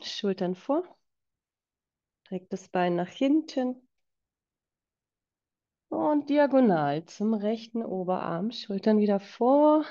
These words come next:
Heb das Becken so hoch du kannst. Einatmen, streck das Bein. Und zum linken Oberarm. Und jetzt kick den Fuß weit nach vorne. Fußballen auf der Matte.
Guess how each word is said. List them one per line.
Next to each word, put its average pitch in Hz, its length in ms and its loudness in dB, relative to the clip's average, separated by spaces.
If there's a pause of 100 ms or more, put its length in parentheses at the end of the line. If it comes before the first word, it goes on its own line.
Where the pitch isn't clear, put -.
Heb 285 300 0
das - 200 -8
Becken 233 320 -6
so 240 140 -2
hoch 269 220 -4
du 247 100 -12
kannst. - 560 -20 (760)
Einatmen, 151 540 2
streck 269 520 0
das 262 200 -6
Bein. 208 480 0 (1800)
Und 311 480 0 (220)
zum 269 280 4
linken 247 480 6
Oberarm. 202 920 0 (400)
Und 190 160 -10
jetzt - 280 -14
kick - 220 -14
den 240 180 -2
Fuß 226 560 -4 (840)
weit 190 340 0
nach 190 140 -2
vorne. 247 680 2 (640)
Fußballen 180 680 -4
auf - 220 -8
der 170 100 -2
Matte. 202 520 -2